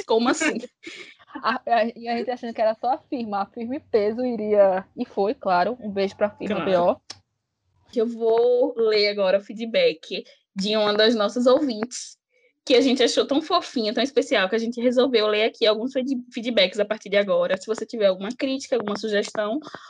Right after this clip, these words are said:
Speaker 1: ou até mesmo alguma palavra de conforto pra gente continuar, a gente gostaria muito de ouvir vocês. E eu vou ler agora o da Vivi B R T T, lá do
Speaker 2: É,
Speaker 1: Twitter.
Speaker 2: esse é o arroba dela.
Speaker 1: Isso, ela mandou assim:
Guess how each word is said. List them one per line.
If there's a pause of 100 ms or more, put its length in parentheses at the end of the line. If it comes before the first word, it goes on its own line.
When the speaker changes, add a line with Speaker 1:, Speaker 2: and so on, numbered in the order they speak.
Speaker 1:
ou
até
mesmo (1120)
alguma
palavra
de
conforto
pra
gente
continuar,
a
gente
gostaria
muito
de
ouvir
vocês. (540)
E
eu
vou
ler
agora
o
da
Vivi
B (120)
R
T
T, (140)
lá
do
Speaker 2:
É,
Speaker 1:
Twitter.
Speaker 2:
esse
é
o
arroba
dela. (500)
Speaker 1:
Isso,
ela
mandou
assim: